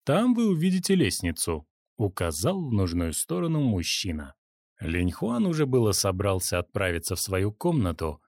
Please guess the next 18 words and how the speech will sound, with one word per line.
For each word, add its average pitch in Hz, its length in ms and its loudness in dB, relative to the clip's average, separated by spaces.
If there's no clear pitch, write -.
как 101 220 -2
вдруг 104 440 0
хозяин 123 580 0
снова 127 460 0
окликнул 90 500 -2
его. 85 420 -2
"Ах 240 360 0
да, 196 320 4
сэр, 101 480 0
ваш 214 360 0
сосед 202 480 4
в - 100 -14
комнате 98 420 2
триста 101 420 0
один 175 400 2
имеет 190 500 2
неудобную 180 760 4
привычку. 113 680 0